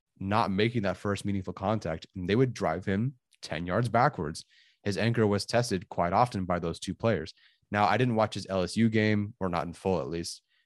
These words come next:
versus, like, Ed Ingram and those guys. Apparently, Steven says that that was a pretty good game from him. Uh, and there are flashes of it for sure. I've seen the highlights of it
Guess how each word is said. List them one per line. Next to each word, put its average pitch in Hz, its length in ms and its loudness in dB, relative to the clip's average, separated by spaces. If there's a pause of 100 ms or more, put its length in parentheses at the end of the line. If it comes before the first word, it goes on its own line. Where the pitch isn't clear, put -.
(120)
versus, 92 720 -4
like, 82 180 -10
Ed 80 120 -6
Ingram 90 400 0
and 80 120 -6
those 95 220 0
guys. 92 380 -2 (400)
Apparently, 101 320 -2
Steven 92 340 -4
says 90 280 -4
that 80 200 -6 (200)
that 69 160 -6
was 76 100 -8
a 82 40 -8
pretty 101 220 -2
good 120 160 2
game 117 220 4
from 107 140 -2
him. 110 300 -2 (460)
Uh, 90 220 -6
and 104 120 0
there 113 100 6
are 113 100 6
flashes 104 360 2
of 107 80 2
it 104 80 -4
for 104 100 -4
sure. 95 280 0
I've 90 120 -2
seen 90 200 -8
the 82 120 -10
highlights 92 460 0
of 82 160 -4
it 98 140 -2